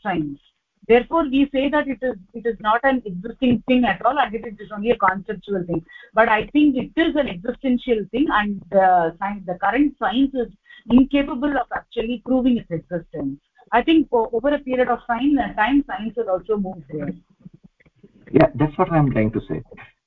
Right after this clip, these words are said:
Speaker 2: My limitation is, I mean, today's generation's limitation is its, uh, present knowledge of the science.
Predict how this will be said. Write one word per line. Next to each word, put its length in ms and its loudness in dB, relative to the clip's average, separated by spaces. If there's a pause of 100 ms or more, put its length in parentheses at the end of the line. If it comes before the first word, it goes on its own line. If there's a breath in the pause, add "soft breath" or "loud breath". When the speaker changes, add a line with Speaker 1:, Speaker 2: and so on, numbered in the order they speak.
(260)
Speaker 2:
My 220 6
limitation 720 2
is, 80 -4 (340)
I 40 -8
mean, 360 2 (100)
today's 360 4 (100)
generation's 640 0
limitation 640 0
is 80 -6
its, 280 0
uh, 180 2 (120)
present 480 2
knowledge 400 2
of 160 -4
the 160 -2
science. 300 -4